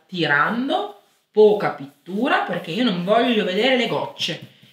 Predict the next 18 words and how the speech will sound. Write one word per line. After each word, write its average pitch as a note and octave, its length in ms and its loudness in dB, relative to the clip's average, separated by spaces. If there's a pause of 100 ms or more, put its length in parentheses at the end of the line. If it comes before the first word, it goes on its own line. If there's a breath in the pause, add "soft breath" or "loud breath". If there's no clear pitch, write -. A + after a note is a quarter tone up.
(640 soft breath)
Con C4 240 2
tutti G#4+ 420 8
gli C4+ 60 4
errori C#4 260 4
che C#4 100 -2
possiamo C4 420 0
fare, F#4 680 2
la G#3+ 260 2
goccia A#3 640 2
che B3 200 -4
cola A#3+ 540 2
è F#3+ 100 -2
proprio A3 280 -8
il F#3+ 60 -6
più G#3+ 220 -10
bruttino C4 960 0
e C4+ 60 4
antiestetico. G#3 1000 -2